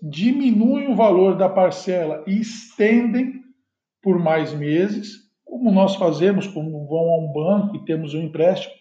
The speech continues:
e pedimos pra renegociar a dívida. Isso é uma renegociação de dívida,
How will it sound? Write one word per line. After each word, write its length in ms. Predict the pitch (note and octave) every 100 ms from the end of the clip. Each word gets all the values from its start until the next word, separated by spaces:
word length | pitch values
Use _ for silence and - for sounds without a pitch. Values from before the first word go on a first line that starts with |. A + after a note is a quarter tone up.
| _ _ F3
e 80 |
pedimos 380 | D#3 D3+ F3 E3+
pra 180 | - E3+
renegociar 760 | D3 G3 F3+ D#3 D#3+ - D3+
a 40 | D3
dívida. 420 | - F3 G3 F#3+ - _ _ -
Isso 180 | E3 G3
é 20 |
uma 180 | F3+ D3+
renegociação 960 | D3+ G3+ G#3+ F#3+ E3 D#3+ E3 D3 D#3 D3
de 160 | C#3+
dívida, 400 | C#3+ E3 F#3 G#3+